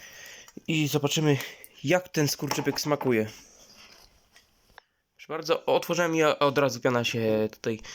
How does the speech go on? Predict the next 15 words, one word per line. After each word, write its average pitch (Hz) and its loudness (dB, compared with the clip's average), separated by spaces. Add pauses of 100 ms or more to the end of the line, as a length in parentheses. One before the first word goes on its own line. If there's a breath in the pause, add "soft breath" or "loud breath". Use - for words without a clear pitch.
(640 loud breath)
e, 120 -2
pian-, 156 2
pi-, 139 0
piwo 147 0
mi 135 2
wybuzy-, 123 -2
prawie 131 0
wybuzowało. 127 2 (1700 loud breath)
Nie 180 4
wiem, 185 2
czy 185 -6
to 180 4
do-, 165 6
dlatego, 160 4
że, 147 4